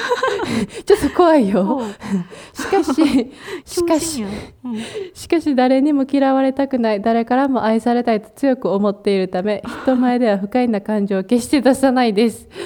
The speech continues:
Speaker 1: 相手に嫌われたくないと、あ、嫌われたくない思いで、相手が喜ぶようなお世辞を言ったり、心にも心にもない言葉を平気で言うことができます。
Speaker 2: ほう。
Speaker 1: 誰にでもいい顔をしたいあなたは八方美人タイプの腹黒さを持っています。ですって。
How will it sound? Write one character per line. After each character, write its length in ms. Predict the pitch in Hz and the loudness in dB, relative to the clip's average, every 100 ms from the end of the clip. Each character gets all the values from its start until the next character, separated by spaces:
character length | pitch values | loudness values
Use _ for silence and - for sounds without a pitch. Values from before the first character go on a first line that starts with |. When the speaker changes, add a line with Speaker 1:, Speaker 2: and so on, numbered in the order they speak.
| 320 - | -12 -8
Speaker 1:
相 240 | - 311 320 | 0 2 2
手 160 | 311 | 2
に 160 | 285 262 269 | 0 0 0
嫌 260 | 311 294 | 2 2
わ 80 | 302 | 2
れ 140 | 302 | 2
た 160 | 302 311 | 0 0
く 140 | 294 | 0
な 160 | 262 240 | 0 0
い 80 | 247 | -2
と、 500 | 247 220 220 - _ _ | 0 0 0 -4 _ _
あ、 80 | - | -6
嫌 340 | 208 294 320 311 | -2 0 2 4
わ 100 | 311 | 4
れ 100 | 311 | 2
た 160 | 320 | 0
く 140 | 311 240 | 0 0
な 160 | 220 | 0
い 100 | 214 | 0
思 280 | 202 214 214 | 0 0 0
い 100 | 196 | 0
で、 240 | 214 233 - - _ - | 0 0 -4 -20 _ -2
相 200 | 233 240 | 0 0
手 120 | 185 | 0
が 80 | 180 | 2
喜 80 | 208 269 269 | 2 0 0
ぶ 80 | 302 | 0
よ 140 | 320 294 | 2 2
う 20 | |
な 140 | 208 | 2
お 60 | 196 | 0
世 160 | 208 | 0
辞 100 | 196 | 0
を 60 | 196 | 0
言 100 | 185 | -2
っ 40 | |
た 180 | 185 202 | -2 -2
り、 120 | 190 | -2
心 520 | 196 208 254 233 254 262 | -4 -4 0 2 2 0
に 180 | 240 | 0
も 140 | 190 175 _ _ | -2 -6 _ _
心 340 | - - 330 | -4 2 2
に 120 | 254 208 | 2 0
も 120 | 180 | -2
な 140 | 175 | -2
い 80 | 165 | -4
言 200 | 185 180 | -4 -2
葉 100 | 175 | 0
を 80 | 175 | -2
平 260 | 180 294 294 | 0 0 0
気 140 | 294 | -2
で 160 | 277 277 | 0 0
言 140 | 269 | 0
う 20 | |
こ 140 | 269 269 | -2 0
と 120 | 254 | 2
が 140 | 240 | 4
で 120 | 233 | 2
き 140 | 226 208 | 2 0
ま 160 | 180 | 0
す。 160 | 196 - - - | -2 -6 -20 -12
Speaker 2:
ほ 180 | 254 214 | -6 -6
う。 40 | 160 | 0
Speaker 1:
誰 240 | 233 302 | 2 4
に 140 | 311 302 | 4 2
で 100 | 302 | 2
も 140 | 294 | 2
い 140 | 320 | 2
い 60 | 311 | 0
顔 240 | 269 226 | 2 2
を 100 | 202 | 2
し 100 | 208 | 0
た 140 | - 247 | 0 0
い 80 | 202 | 2
あ 100 | 190 | 0
な 120 | 190 | 0
た 120 | 196 | 0
は 80 | 185 | 0
八 180 | 208 214 | 0 -4
方 320 | - 294 269 | 0 2 2
美 200 | 285 285 | 2 0
人 220 | 294 285 | 0 0
タ 140 | 302 | 0
イ 80 | 294 | 0
プ 120 | 285 | 0
の 120 | 269 240 | -2 -2
腹 320 | 247 240 233 | -2 0 0
黒 220 | 247 240 | 2 2
さ 180 | 247 240 | 2 2
を 40 | |
持 160 | 233 202 | 2 0
っ 120 | 208 | 0
て 160 | 220 156 | 0 0
い 60 | |
ま 140 | 139 156 | -2 -8
す。 260 | - 165 | -8 -6
で 140 | 170 214 | -2 -2
す 180 | - | -4
っ 20 | - | -14
て。 380 | - 180 - | -4 -4 -4